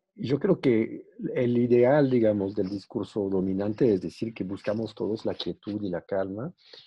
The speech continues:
y las preguntas que implica la poesía, pues,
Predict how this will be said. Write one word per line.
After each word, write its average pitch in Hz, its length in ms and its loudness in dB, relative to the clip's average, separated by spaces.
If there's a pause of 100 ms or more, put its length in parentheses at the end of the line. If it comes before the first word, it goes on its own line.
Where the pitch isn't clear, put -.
(220)
y 127 360 2
las 110 260 4
preguntas 113 640 0
que 92 420 -2 (680)
implica 107 480 -2
la 98 100 2
poesía, 117 560 -4
pues, - 580 -14